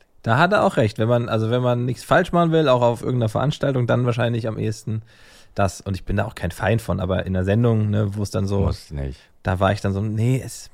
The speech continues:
Speaker 1: habe ich jetzt nicht so oft an, deswegen
Speaker 2: Mhm.
Speaker 1: ich mach mal, mach mal was anderes“, ne?
Speaker 2: Ja.
Speaker 1: Und dann sind, dann ist das auch okay. Also ich bin ja auch da ich, ne? Wäre ja auch komisch, wenn ich dann da auf
Speaker 2: Ja,
Speaker 1: einmal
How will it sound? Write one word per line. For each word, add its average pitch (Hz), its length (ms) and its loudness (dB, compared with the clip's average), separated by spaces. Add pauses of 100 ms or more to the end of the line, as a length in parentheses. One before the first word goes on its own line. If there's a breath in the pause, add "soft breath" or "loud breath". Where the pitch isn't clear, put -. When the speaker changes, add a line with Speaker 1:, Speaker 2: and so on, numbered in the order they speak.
(280)
Speaker 1:
habe - 200 -16
ich - 100 -14
jetzt - 160 -12
nicht 113 160 -6
so 127 180 -2
oft - 220 -6
an, 107 100 0
deswegen 101 320 0
Speaker 2:
Mhm. 101 180 -4
Speaker 1:
ich - 140 -18
mach 107 140 -6
mal, 104 240 0 (100)
mach 131 160 -12
mal 107 220 -4 (120)
was - 180 -10
anderes“, 110 440 -8
ne? 113 140 -6 (340 loud breath)
Speaker 2:
Ja. 78 100 0
Speaker 1:
Und 104 60 4
dann 107 140 6
sind, 107 260 0
dann 104 140 4
ist 107 100 -2
das 104 120 4
auch 95 120 -2
okay. 87 400 -6 (300)
Also 95 340 -4 (380)
ich 110 140 -18
bin 104 180 -2
ja 104 120 4
auch 98 140 -2
da 90 240 -2
ich, 110 240 -2
ne? 92 220 -2
Wäre 95 140 -6
ja 107 40 -6
auch - 140 -12
komisch, 95 260 -6
wenn 95 100 -4
ich 90 60 -6
dann 95 140 -8
da 95 80 -4
auf - 80 -2
Speaker 2:
Ja, 76 100 2
Speaker 1:
einmal - 200 0